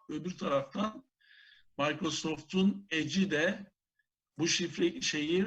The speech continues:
e, bu şifreyi ben de kaydedeyim mi, kaydedeyim mi diye devreye girdi. Sonunda kaydet dedim, çıktım işin içinden. Yani, e, sabahtan hiçbir şey bir defa bedava değil.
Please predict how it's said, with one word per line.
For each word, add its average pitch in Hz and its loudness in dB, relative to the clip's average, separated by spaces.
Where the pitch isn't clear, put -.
e, 76 -2
bu - -8
şifreyi - 0
ben 156 0
de 151 -4
kaydedeyim 143 -2
mi, 170 -4
kaydedeyim 143 0
mi 131 -2
diye 139 -4
devreye 143 -4
girdi. 107 -6
Sonunda 143 -4
kaydet 147 -6
dedim, 139 -10
çıktım - -6
işin - -6
içinden. - -8
Yani, 143 -4
e, 143 -4
sabahtan 143 -2
hiçbir 190 0
şey 170 2
bir 147 -6
defa 175 0
bedava 156 0
değil. 143 0